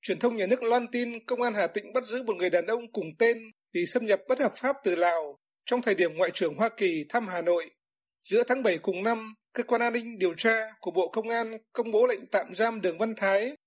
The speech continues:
để điều tra về cáo buộc tuyên truyền chống nhà nước theo Điều một trăm mười bảy của Bộ Luật Hình sự.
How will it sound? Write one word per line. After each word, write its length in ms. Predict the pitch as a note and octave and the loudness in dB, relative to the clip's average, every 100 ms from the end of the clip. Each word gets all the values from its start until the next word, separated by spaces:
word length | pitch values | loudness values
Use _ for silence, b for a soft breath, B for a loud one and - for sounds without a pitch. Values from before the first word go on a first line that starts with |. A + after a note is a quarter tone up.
| _ | _
để 160 | E3+ E3+ | -2 0
điều 140 | E3+ F3 | 0 0
tra 240 | A3 A3 | 0 2
về 140 | F#3+ | 0
cáo 200 | E3 F3+ | 2 0
buộc 320 | A#3+ G#3+ - - _ _ | 0 0 0 -2 _ _
tuyên 120 | A3+ A3 - | -4 -4 0
truyền 380 | G#3 F3 D3+ - | 2 2 -2 -4
chống 220 | F3+ A#3+ | -2 0
nhà 140 | G3+ | 0
nước 220 | E3 A#3+ C#4+ _ _ - | 2 2 0 _ _ -4
theo 100 | A#3 | 0
Điều 120 | G3+ | 2
một 120 | D#3+ - | 0 -2
trăm 140 | A3+ | -2
mười 120 | G3 | 0
bảy 240 | E3 E3 D3 - | 2 2 0 -6
của 100 | F#3 | -2
Bộ 160 | E3+ | 2
Luật 180 | E3+ E3+ | 2 2
Hình 100 | E3 | -2
sự. 420 | D#3+ F#3+ E3 E3 | -4 -2 -4 -8